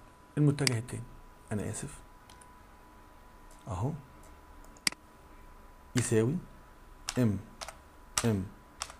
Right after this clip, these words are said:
مالت. أختار الأري الأول. أهو. وبعدين سيمي كولون. وأقوم أختار الأري.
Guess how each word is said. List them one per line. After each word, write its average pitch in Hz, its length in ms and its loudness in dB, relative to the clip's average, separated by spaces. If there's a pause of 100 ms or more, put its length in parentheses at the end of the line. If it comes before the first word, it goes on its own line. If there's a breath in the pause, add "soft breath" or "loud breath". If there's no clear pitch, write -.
(280)
مالت. 139 280 2 (1080)
أختار 131 260 6
الأري 113 340 4
الأول. 131 320 2 (840)
أهو. 110 160 -2 (1500 loud breath)
وبعدين 110 460 8 (400)
سيمي 127 260 8
كولون. 143 300 4 (380)
وأقوم 117 220 4
أختار 120 360 2 (680)
الأري. 110 560 2